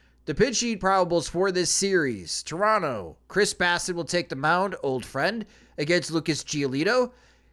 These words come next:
Wednesday night, familiar foe, Jose Berrios will make the start for the Blue Jays. Lance Lynn is the probable starter for the White Sox in that game. Thursday night, it's U C Kikuchi for the Blue Jays, and it'll be a bullpen day for the White Sox, probably the Tanner Banks, Jesse Schultens combination.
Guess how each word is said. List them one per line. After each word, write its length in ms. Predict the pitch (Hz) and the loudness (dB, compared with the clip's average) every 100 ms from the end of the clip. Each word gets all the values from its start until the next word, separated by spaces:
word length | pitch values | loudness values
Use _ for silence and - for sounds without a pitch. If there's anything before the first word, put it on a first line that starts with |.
| _ | _
Wednesday 480 | 127 156 294 240 262 | 0 2 2 2 2
night, 340 | 247 262 254 _ _ _ | 4 2 -2 _ _ _
familiar 760 | _ - 185 160 233 294 208 151 | _ 0 0 4 2 4 4 2
foe, 480 | - 147 143 175 185 | 2 2 4 2 0
Jose 380 | 135 180 160 | 2 2 4
Berrios 440 | 147 135 170 165 147 | 2 4 4 4 2
will 80 | 151 | 0
make 140 | 143 | -2
the 80 | 143 | -2
start 300 | - 147 139 | 2 2 2
for 80 | 143 | -2
the 80 | |
Blue 200 | 123 139 | 0 0
Jays. 360 | 139 143 170 151 | 2 4 4 2
Lance 320 | 160 175 - | -2 -2 -2
Lynn 260 | 165 175 165 | 2 2 2
is 240 | - 156 | -2 0
the 80 | 170 | 0
probable 380 | 135 160 160 151 | 2 2 2 0
starter 400 | - 151 147 139 | -2 0 0 -2
for 100 | 151 | -4
the 60 | |
White 260 | 135 135 127 | -2 -2 -2
Sox 340 | 147 131 123 | -4 -6 -6
in 80 | 135 | -10
that 200 | 131 120 | -10 -10
game. 320 | 110 147 143 131 _ _ _ _ | -4 -4 -4 -8 _ _ _ _
Thursday 460 | 190 - 262 214 196 | 2 4 4 4 4
night, 340 | 156 143 151 | 4 2 0
it's 220 | 156 135 143 | -4 -6 -2
U 160 | 202 | 2
C 180 | 226 226 | 2 2
Kikuchi 720 | 190 156 - 226 226 - 180 | 0 -2 2 2 2 0 0
for 140 | 147 165 | 0 -2
the 80 | 143 | 0
Blue 220 | 143 143 | 0 0
Jays, 360 | 127 139 139 | 2 2 2
and 120 | 139 135 | 0 0
it'll 100 | 131 | 2
be 120 | 143 | 2
a 40 | |
bullpen 520 | 113 151 160 156 147 | 4 2 2 2 -2
day 180 | 139 139 | 0 0
for 120 | 131 | 0
the 60 | 127 | -6
White 260 | 131 135 131 | -2 -2 -2
Sox, 340 | 147 139 131 | -6 -6 -8
probably 720 | - - 175 190 196 175 175 | -10 -4 -2 -2 -4 -2 -2
the 120 | 160 | -2
Tanner 420 | 131 - 156 165 | -6 -8 -4 -6
Banks, 420 | 147 143 143 123 - | -4 -6 -6 -10 -8
Jesse 400 | 160 143 - 135 | -4 -4 -4 -4
Schultens 640 | - 139 135 - 127 110 | 0 0 0 -4 -6 -6
combination. 840 | - 131 117 117 113 - 104 87 | -6 -6 -6 -8 -8 -10 -10 -14